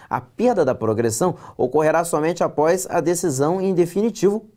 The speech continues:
caso a sentença não seja reformada. Momento de expectativa para os servidores, ninguém quer perder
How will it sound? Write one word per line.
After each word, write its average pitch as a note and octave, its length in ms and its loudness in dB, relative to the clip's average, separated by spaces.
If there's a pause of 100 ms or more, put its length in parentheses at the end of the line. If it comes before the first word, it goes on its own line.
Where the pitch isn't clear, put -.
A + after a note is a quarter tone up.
caso B3 380 2
a A3 40 2
sentença E3+ 600 -2 (240)
não C#3 160 -2
seja B2+ 260 -2
reformada. A2+ 720 -4 (240)
Momento G#2 400 -6 (160)
de A2 80 -12
expectativa A#2+ 800 -4 (160)
para A2 120 0
os G#2+ 60 -6
servidores, A2+ 420 -2
ninguém A#2+ 240 -2
quer C#3 120 -4
perder B2+ 420 0